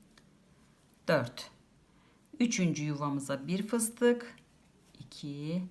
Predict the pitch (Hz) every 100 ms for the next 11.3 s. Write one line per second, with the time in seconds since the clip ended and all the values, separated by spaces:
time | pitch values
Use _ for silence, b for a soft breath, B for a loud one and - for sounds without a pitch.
0 | - b b b - - 151 156 160 185
1 | 220 - - - _ _ _ 175 131 -
2 | - - _ _ - b b b b -
3 | 269 - 170 156 180 185 147 143 160 185
4 | 185 185 185 151 165 180 - - - _
5 | - 170 147 156 - 135 92 - - -
6 | _ _ _ _ b b b b b b
7 | b b b - - - - - 370 359
8 | 262 214 226 359 - 247 233 202 180 185
9 | 220 247 262 269 285 294 302 294 - -
10 | 233 226 214 214 294 339 - 262 214 202
11 | 220 294